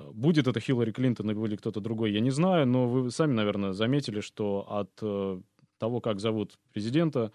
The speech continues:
американского, из какой он партии, внешняя политика С Ш А очень мало меняется. А, смета оборонных расходов, в том числе тридцать, э, один триллион долларов в ближайшие тридцать лет на ядерное перевооружение С Ш А, всё это уже утвер-,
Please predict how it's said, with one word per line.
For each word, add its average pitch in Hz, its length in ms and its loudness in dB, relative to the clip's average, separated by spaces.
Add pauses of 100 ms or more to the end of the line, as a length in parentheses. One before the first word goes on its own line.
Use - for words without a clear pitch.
(300)
американского, 110 560 -2
из - 40 -8
какой 110 260 -4
он 110 60 0
партии, 113 580 0
внешняя 110 500 -2
политика 117 500 -2
С 117 120 -8
Ш - 140 -6
А 110 40 0
очень 113 220 -4
мало 107 200 -2
меняется. 98 440 -4 (520)
А, 92 480 -12
смета 139 300 2
оборонных 117 360 2
расходов, 127 460 0
в - 20 -8
том 127 100 -2
числе 117 180 -4
тридцать, 127 440 -4 (120)
э, 123 260 -8 (280)
один 123 300 4
триллион 123 420 4
долларов 98 400 2
в - 60 -18
ближайшие 104 400 -4
тридцать 104 300 -10
лет 98 200 -4
на 95 440 -2
ядерное 98 420 -2
перевооружение 139 600 0
С 131 120 -4
Ш 127 160 -4
А, 107 60 -2
всё 123 140 -4
это 113 80 -6
уже 101 120 -6
утвер-, 110 220 -4